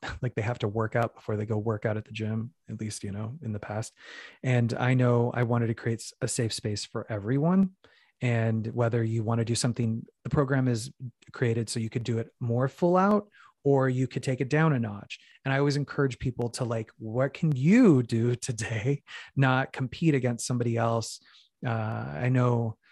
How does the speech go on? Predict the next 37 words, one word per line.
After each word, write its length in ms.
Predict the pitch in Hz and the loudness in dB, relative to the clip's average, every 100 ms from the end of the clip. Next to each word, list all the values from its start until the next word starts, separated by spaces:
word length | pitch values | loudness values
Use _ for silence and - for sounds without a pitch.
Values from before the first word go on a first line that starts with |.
| - - | -20 -10
com-, 280 | - 131 - | -2 -2 0
I 80 | 135 | 0
know 100 | 135 | 2
for 140 | - 123 | 2 0
me, 220 | 123 123 | 2 2
competition 640 | - 120 110 113 - 113 107 - | 0 -2 -2 -4 -2 -4 -4 -6
got, 240 | 117 113 - | -4 -4 -4
it's, 380 | 123 107 - - | -6 -6 -12 -10
I 60 | 110 | -6
already 220 | 107 104 | -4 -4
have 180 | 95 107 | -8 -10
to, 120 | 101 - _ - 107 | -12 -16 _ -12 -10
I 60 | |
feel 180 | - 107 | -6 -6
like 200 | 101 - | -6 -6
I, 120 | 107 107 107 | -4 -4 -6
as 120 | 101 | -8
a 40 | |
performer, 420 | 110 - 135 139 107 | -10 -4 0 0 0
I 60 | |
had 140 | 107 107 | -2 -4
to 80 | |
do 180 | 104 110 | -4 -4
it 60 | 107 | -4
a 40 | |
lot. 220 | 107 107 | -4 -4
And 80 | 117 | -4
I've 100 | 113 | -4
really 160 | 117 113 | -4 -2
had 120 | 113 | -4
to 60 | 117 | -4
get 140 | 117 | -4
out 80 | 113 | -2
of 60 | |
that 100 | 110 117 | -4 -4
mindset 560 | 117 117 - 117 110 | -2 -2 -2 -4 -4
of 100 | 113 | -6